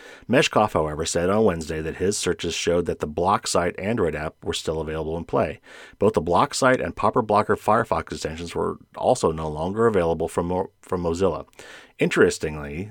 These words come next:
the Adblock Prime extension targeting I O S users could be installed directly from adblockprime dot com, where people, or dot co, where people visited using, uh, when people visited using Safari.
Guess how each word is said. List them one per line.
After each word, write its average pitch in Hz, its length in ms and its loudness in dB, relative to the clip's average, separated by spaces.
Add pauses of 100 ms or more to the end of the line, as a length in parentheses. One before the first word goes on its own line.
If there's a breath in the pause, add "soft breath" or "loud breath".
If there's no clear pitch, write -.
the 87 140 -4
Adblock 95 720 0
Prime 135 360 0
extension 85 480 -6
targeting 92 400 -4
I 80 140 -8
O 76 100 -4
S 165 200 2
users 78 300 -6
could - 160 -6
be 80 100 -8
installed 82 360 -4
directly 107 480 0
from 95 200 -2
adblockprime 92 600 -4
dot - 160 -8
com, 127 400 2 (640 loud breath)
where 110 140 6
people, 113 460 2
or 90 100 0
dot 82 200 0
co, 87 340 4 (460 loud breath)
where 87 120 2
people 123 280 4
visited 101 480 6
using, 82 480 -6
uh, 78 420 -6
when 87 160 -8
people 117 240 0
visited 87 280 -4
using 78 240 -8
Safari. - 500 -2